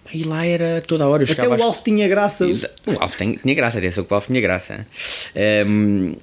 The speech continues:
Speaker 1: nós chegávamos a, o gajo vinha de Malmec.
Speaker 2: É, Malmec.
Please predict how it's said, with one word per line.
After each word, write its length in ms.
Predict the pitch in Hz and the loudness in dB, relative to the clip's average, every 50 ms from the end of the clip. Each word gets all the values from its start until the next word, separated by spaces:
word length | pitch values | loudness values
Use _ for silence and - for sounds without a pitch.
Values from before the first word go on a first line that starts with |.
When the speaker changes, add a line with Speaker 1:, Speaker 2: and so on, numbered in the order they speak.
| _ - 98 | _ -8 -4
Speaker 1:
nós 200 | 110 123 123 123 | 0 0 0 0
chegávamos 540 | - 139 139 131 131 127 135 127 123 117 117 | 0 0 0 0 2 2 2 2 2 2 2
a, 240 | 120 117 113 107 101 | 2 2 4 2 2
o 40 | 90 | 0
gajo 160 | 98 92 92 | -2 -4 -4
vinha 160 | 107 107 104 98 | 0 0 0 2
de 60 | 101 | 2
Malmec. 480 | 98 98 101 104 101 95 90 - - - - - - - 170 | 2 2 2 2 2 2 0 -4 -6 -8 -10 -16 -10 -4 0
Speaker 2:
É, 200 | 151 139 131 127 | 0 2 2 2
Malmec. 480 | 127 131 127 131 131 123 123 117 110 | 2 2 2 2 2 0 -2 -2 -2